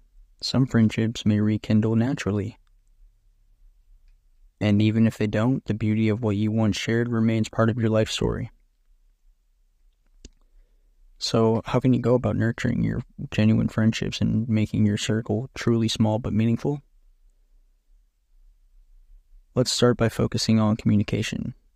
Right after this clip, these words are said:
Open and honest conversations are the glue that binds true friendships. Have you ever felt like you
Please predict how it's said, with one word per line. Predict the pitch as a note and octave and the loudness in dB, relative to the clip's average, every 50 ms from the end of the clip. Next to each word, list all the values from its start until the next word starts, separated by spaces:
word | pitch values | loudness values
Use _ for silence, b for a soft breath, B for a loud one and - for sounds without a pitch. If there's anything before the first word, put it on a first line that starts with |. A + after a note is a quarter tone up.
| _ _ - | _ _ -2
Open | A2 A2 G#2+ - B2+ A#2+ A#2+ A#2+ | 0 0 2 2 2 2 2 2
and | A2 A2 - | 0 0 -2
honest | G#2+ A2 A2+ A2+ - - | 0 0 0 0 -2 -2
conversations | - A2+ A2 A2 A2 - - - G#2+ - - A#2+ A#2+ A#2+ A#2+ - | -2 -2 -2 0 -2 -2 -4 -4 -6 -4 -2 0 0 0 0 -2
are | - G#2 G2+ | -2 0 0
the | G#2 G2+ | 0 -2
glue | - - G#2+ G#2+ A2 A2 | -2 -2 0 0 2 2
that | A2 A2 - - - - _ _ _ _ _ _ _ | 0 -2 -4 -6 -10 -16 _ _ _ _ _ _ _
binds | A2 G2+ G#2 G#2 G#2 G#2 G#2+ - - | 0 0 2 2 2 2 0 0 -4
true | - - A2 A2 G#2+ | -4 -2 0 0 0
friendships. | - - G2+ - - - - - F#2 - - - - - _ _ _ _ _ _ _ _ _ _ _ _ _ _ _ _ _ _ _ _ _ _ _ _ _ _ _ _ _ _ _ _ _ _ _ _ | 0 -2 -4 -4 -4 -4 -8 -8 -10 -10 -12 -14 -14 -16 _ _ _ _ _ _ _ _ _ _ _ _ _ _ _ _ _ _ _ _ _ _ _ _ _ _ _ _ _ _ _ _ _ _ _ _
Have | - A#2 A#2 | -4 2 2
you | B2 | 4
ever | A#2+ A#2+ A#2 G#2+ | 4 4 2 0
felt | - - A#2 A#2 - | 0 0 2 2 2
like | A2 G#2+ - | 2 0 0
you | - A#2 A2+ A2 A2 A2 | 0 0 2 2 0 -2